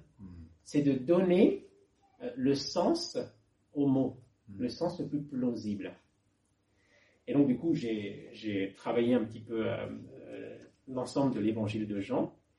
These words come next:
Speaker 2: et il me semble que lorsqu'il est question de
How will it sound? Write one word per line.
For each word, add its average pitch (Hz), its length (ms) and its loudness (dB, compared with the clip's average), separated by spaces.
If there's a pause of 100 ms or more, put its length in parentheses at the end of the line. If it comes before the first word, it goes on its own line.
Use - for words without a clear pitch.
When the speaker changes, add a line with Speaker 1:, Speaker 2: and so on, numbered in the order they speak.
(160)
Speaker 2:
et 165 140 12
il 359 160 12
me 302 80 12
semble - 420 2 (840)
que 156 80 4
lorsqu'il 156 360 4
est 135 120 6
question 233 360 4
de 156 200 2